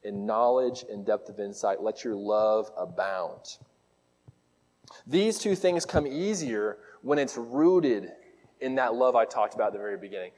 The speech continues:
Because, you know, you can be a, a, a generally nice person and you can know your place,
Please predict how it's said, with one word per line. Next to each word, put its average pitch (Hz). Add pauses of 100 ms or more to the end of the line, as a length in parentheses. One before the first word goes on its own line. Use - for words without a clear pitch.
(160)
Because, 151
you 208
know, 175 (300)
you 202
can 233
be 175
a, 120 (260)
a, 120 (220)
a 123
generally 143
nice 127
person 131
and 123
you 131
can 117
know 123
your 123
place, 120